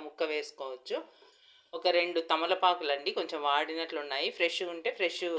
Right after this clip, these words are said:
వేసుకోండి. పుదీనా ఒక గుప్పెడు పుదీనా తీసుకున్నాను. కొంచెం ఒక పది అన్ని మిరియాలు, ఒక స్పూన్ జీలకర్ర, ఒక రెండు బెల్లం గడ్డలు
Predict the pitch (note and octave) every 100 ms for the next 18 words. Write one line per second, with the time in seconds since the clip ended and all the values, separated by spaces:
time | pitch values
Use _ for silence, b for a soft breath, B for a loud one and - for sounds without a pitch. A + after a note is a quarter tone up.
0 | D3 C#3 - _ _ - D3 - - D3
1 | E3+ E4 B B B B B G#3+ F#3 G#3
2 | G#3 E3 E3+ E3 F3 F3 F3+ D4+ D#4+ F3
3 | E3+ F3 D#3+ C#3+ - D3 C#3+ C#3 F3+ F#4
4 | - _ _ - _ _ _ _ _ _
5 | _ _ _ _ _ _ _ _ _ _
6 | _ _ _ _ _ _ _ _ _ _
7 | - _ - E3 E3 E3 F#3 D#3+ C#3+ C3+
8 | D3+ D#3 D3+ D3 - E3 E3 E3 E3 D#3+
9 | D#3 D#3+ F3 E3+ E3 D#4+ - B B B
10 | - F3+ E3+ - F#3 F3 E3 E3 E3 E3
11 | A3 - E3 D#3 E3 D#3+ D3+ D3 E3+ F3
12 | D3+ D3 D3+